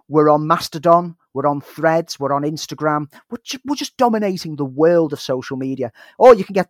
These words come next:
if you don't do social media because you believe the government's monitoring it in order to, you know, take over your world and take over your life,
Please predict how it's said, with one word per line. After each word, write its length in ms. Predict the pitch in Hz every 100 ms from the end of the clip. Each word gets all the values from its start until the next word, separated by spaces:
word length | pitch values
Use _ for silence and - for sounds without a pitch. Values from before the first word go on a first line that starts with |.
| _
if 160 | 240 226
you 60 | 247
don't 240 | 240 160 -
do 100 | 196
social 320 | - 160 156
media 300 | 147 131 143
because 280 | 147 151 135
you 120 | 147
believe 260 | 135 139 131
the 60 |
government's 380 | 139 123 135 - _ _ _ -
monitoring 560 | 135 147 139 147 131 131
it 160 | 131
in 100 | 135
order 240 | 131 131 127
to, 320 | 139 127 120
you 140 | 143 120
know, 220 | 113 107 -
take 240 | 131 117
over 180 | 120 117
your 100 | 113
world 380 | 131 123 113 117
and 160 | 113
take 220 | - 120
over 120 | 117 113
your 80 |
life, 200 | 123 120